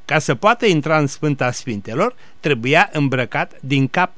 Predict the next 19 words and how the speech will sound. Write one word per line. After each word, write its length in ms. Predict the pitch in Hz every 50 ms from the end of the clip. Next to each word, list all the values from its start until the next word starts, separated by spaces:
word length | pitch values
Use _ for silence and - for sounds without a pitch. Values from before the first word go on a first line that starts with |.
| - - -
până 200 | - 277 254 214
în 100 | 160 139
picioare 560 | - 131 113 - - 151 156 170 180 185 - -
în 140 | 151 151 131
haine 420 | - - 127 143 139 135 139 151
de 180 | 147 151 190 185
in, 240 | 151 113 98 85 - - - - - - - -
așa 280 | - 143 - - 151
cum 200 | 143 - 151 143
vedem 340 | 131 127 123 120 147 156 151
la 100 | 139 131
Exodul 480 | 127 120 - - 151 139 123 117 131 113
douăzeci 420 | 131 131 123 120 110 113 123 110
și 120 | - -
opt 180 | 147 175 170 -
și 120 | - -
multe 300 | 151 156 151 139 107 -
alte 260 | 120 117 120 113 170 175
părți. 460 | - - 107 87 - - - -